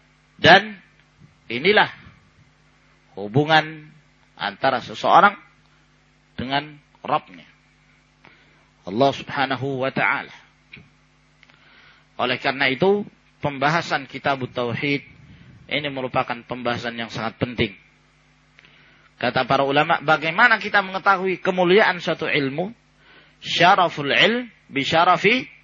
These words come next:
al-ma'lum. Kemuliaan suatu ilmu tergantung dari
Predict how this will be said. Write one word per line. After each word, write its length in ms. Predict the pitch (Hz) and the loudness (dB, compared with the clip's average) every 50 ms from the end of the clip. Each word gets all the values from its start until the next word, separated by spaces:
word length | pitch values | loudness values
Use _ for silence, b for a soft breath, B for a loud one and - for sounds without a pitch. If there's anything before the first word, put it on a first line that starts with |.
| _ _ _ _ _ _ _ _ - | _ _ _ _ _ _ _ _ -2
al-ma'lum. 720 | - 139 139 135 139 131 117 110 139 165 160 147 120 101 _ _ _ _ _ _ _ _ _ _ _ _ _ b b b b b b b b b b b | 0 0 0 2 2 0 2 4 4 4 4 4 2 -2 _ _ _ _ _ _ _ _ _ _ _ _ _ b b b b b b b b b b b
Kemuliaan 720 | - 180 180 180 175 170 160 175 202 240 226 - 233 214 190 | -2 -2 0 0 0 0 2 4 6 6 6 6 4 2 2
suatu 240 | - 190 180 - | -2 -2 -2 0
ilmu 380 | 170 - 180 190 202 208 208 - | 0 0 0 0 -2 -6 -8 -4
tergantung 640 | - 190 185 180 175 190 196 196 175 196 208 202 175 | -4 -4 -2 0 0 0 0 -2 -4 -12 -10 -2 0
dari 240 | 165 165 180 185 175 | 0 0 0 -2 -10